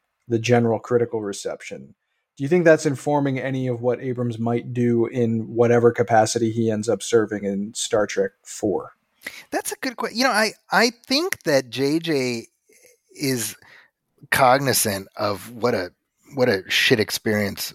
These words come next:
Speaker 2: Rise of Skywalker was. I don't think he walked out of that going, "Well, that went well," right? So, I, or, you know what I mean? So I feel like, if anything, he wants to ensure that he's never in that position again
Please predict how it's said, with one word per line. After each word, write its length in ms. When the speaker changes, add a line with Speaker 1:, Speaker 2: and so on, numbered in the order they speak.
Speaker 2:
Rise 320
of 40
Skywalker 460
was. 160
I 80
don't 140
think 160
he 80
walked 300
out 140
of 60
that 120
going, 260
"Well, 140
that 260
went 260
well," 380
right? 260
So, 180
I, 100
or, 80
you 100
know 140
what 20
I 80
mean? 80
So 100
I 140
feel 460
like, 240
if 640
anything, 520
he 180
wants 320
to 80
ensure 420
that 100
he's 140
never 240
in 80
that 160
position 400
again 320